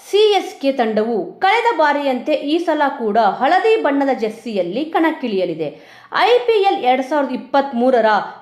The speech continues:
ಸಿ ಎಸ್ ಕೆ ಜೆರ್ಸಿಗೆ ಹೋಲಿಸಿದರೆ ಈ ಬಾರಿ ಕೂಡ ಜೆರ್ಸಿ ವಿನ್ಯಾಸದಲ್ಲಿ ಅಂತಹ ಮಹತ್ವದ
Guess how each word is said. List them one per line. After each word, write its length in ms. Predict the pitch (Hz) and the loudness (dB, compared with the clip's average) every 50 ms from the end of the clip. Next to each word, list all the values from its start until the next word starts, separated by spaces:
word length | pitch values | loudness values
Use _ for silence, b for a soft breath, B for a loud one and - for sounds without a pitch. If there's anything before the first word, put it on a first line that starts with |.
| - - | -12 -4
ಸಿ 200 | - 403 427 427 | 0 2 4 4
ಎಸ್ 260 | 427 427 427 - - - | 4 2 0 -2 -2 0
ಕೆ 140 | 370 381 | 0 2
ಜೆರ್ಸಿಗೆ 480 | - 208 240 226 233 - 262 240 254 247 | 2 2 0 -2 -2 -4 -4 -2 -2 0
ಹೋಲಿಸಿದರೆ 600 | 220 226 226 233 214 208 - 214 202 214 220 214 | 0 0 -2 -2 -4 -6 -4 -2 -2 0 0 -2
ಈ 420 | 208 214 - 285 349 392 440 440 | -4 -4 -2 0 2 4 4 4
ಬಾರಿ 320 | 359 381 320 320 320 311 302 | 2 2 2 2 2 0 -4
ಕೂಡ 280 | 269 - 240 220 220 247 254 - - | -4 -2 -2 2 2 2 2 2 2
ಜೆರ್ಸಿ 440 | 240 254 254 254 - - 370 349 285 | 0 0 0 -2 -2 -2 -2 0 -2
ವಿನ್ಯಾಸದಲ್ಲಿ 640 | 254 233 240 233 233 226 220 226 214 208 208 226 233 | -2 -2 -2 -2 -2 -4 -6 -6 -6 -6 -6 -6 -4
ಅಂತಹ 480 | - 254 285 349 339 359 339 277 269 269 285 285 B B B B - | -4 -2 -2 -2 0 -2 -2 0 0 -2 -2 -2 B B B B -8
ಮಹತ್ವದ 500 | 220 220 285 311 330 330 330 320 294 269 | -4 -2 0 0 0 -2 -2 -2 -2 0